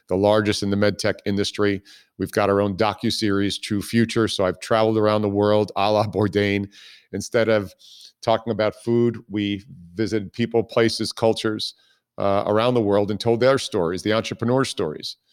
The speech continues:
Uh, so I've been really blessed to be put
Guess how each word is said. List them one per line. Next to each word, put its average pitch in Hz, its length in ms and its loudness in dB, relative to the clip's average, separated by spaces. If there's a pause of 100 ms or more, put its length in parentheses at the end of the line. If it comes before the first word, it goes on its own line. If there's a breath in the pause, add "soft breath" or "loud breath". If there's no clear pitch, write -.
(520 soft breath)
Uh, 101 180 0
so 113 460 4
I've 107 220 0
been 120 140 -2
really 143 260 4
blessed 113 360 0
to 110 80 -2
be 101 120 0
put 113 260 0